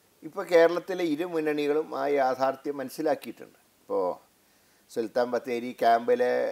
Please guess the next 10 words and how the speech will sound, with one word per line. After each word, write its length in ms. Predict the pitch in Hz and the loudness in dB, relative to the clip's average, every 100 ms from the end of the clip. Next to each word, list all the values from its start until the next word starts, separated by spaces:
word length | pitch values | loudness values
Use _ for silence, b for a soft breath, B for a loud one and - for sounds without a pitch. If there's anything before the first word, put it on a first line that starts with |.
| 87 82 - | -4 -8 -8
discussion 580 | 127 - 131 120 120 127 | -12 -8 -6 -6 -8 -12
കൂടെ 260 | 107 110 123 | -6 -4 -4
ഈ 180 | 127 | -6
ബി 180 | 110 110 110 | -8 -8 -6
ജെ 100 | 117 | -6
പിയുടെ 260 | 107 110 110 | -6 -4 -2
വോട്ട് 320 | 101 107 - | -2 -4 -2
വർധന 380 | 110 104 101 101 98 - | -2 0 -2 -2 -6 -6
അവിടെയും 260 | 101 107 104 | -6 -6 -8
ചർച്ചയായിരുന്നു. 720 | 92 - 113 87 80 55 | -10 -8 -4 -4 -4 -14